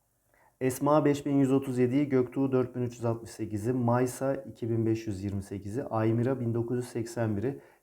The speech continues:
en yakın yüzlüğe yuvarlıyorlar. Bakın yüzlüğe yuvarlayacaklar. Buldukları sayıların rakamları toplamı en fazla olan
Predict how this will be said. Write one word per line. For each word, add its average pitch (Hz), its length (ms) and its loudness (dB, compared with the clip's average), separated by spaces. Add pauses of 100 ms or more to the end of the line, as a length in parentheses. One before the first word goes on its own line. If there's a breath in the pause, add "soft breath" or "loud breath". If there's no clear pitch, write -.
en 139 120 0
yakın 139 360 -2
yüzlüğe 117 420 4
yuvarlıyorlar. 143 880 2
Bakın 101 220 -8
yüzlüğe 101 340 -2
yuvarlayacaklar. 131 880 -2 (380 soft breath)
Buldukları 135 460 2
sayıların 113 400 2
rakamları 120 480 -2
toplamı 113 480 -8
en 120 240 -2
fazla 101 480 -4
olan 110 460 -2